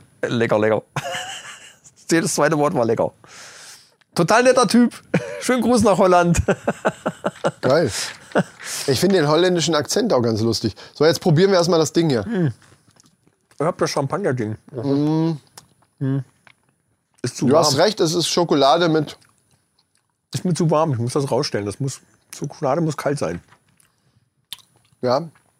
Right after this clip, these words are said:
Speaker 2: hast du recht. Das ist wahrscheinlich das gleiche, wie du eben hattest. Das
Speaker 1: Mhm.
Speaker 2: ist, äh, so ein Stern mit Marzipan drin.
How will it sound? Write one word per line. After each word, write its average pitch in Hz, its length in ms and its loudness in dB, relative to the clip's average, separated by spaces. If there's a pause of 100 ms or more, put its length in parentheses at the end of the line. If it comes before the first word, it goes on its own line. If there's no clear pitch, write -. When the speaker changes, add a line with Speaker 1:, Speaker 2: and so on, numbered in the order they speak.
Speaker 2:
hast 127 180 -6
du 160 40 0
recht. 175 160 -2 (1000)
Das 131 200 -2
ist - 60 -2
wahrscheinlich 170 300 0
das 151 140 0
gleiche, 156 260 2
wie 156 80 2
du 156 140 2
eben 139 200 2
hattest. 110 340 -2
Das 143 160 2
Speaker 1:
Mhm. 165 60 0
Speaker 2:
ist, 139 160 -2
äh, - 40 -4 (640)
so 147 80 -2
ein 135 60 -2
Stern 143 340 0
mit 139 180 -2
Marzipan 117 500 -2
drin. 101 280 -2